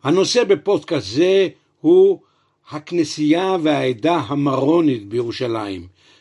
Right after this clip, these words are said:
מפות מקורות ותמונות בנושא זה אפשר לראות באתר אהבת ירושלים, תחת הכותרת מאמרים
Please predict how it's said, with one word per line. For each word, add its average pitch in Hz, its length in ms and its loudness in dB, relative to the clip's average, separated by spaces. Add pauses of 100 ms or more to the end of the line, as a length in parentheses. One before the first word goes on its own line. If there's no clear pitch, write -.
(160)
מפות 165 360 2
מקורות 170 360 0
ותמונות 151 420 0
בנושא 143 440 -2
זה 156 400 0 (460)
אפשר 147 300 -2
לראות 147 460 0
באתר 135 480 -4
אהבת 127 360 -2
ירושלים, 147 760 0 (400)
תחת 135 340 -8
הכותרת 139 680 -4
מאמרים 123 600 -4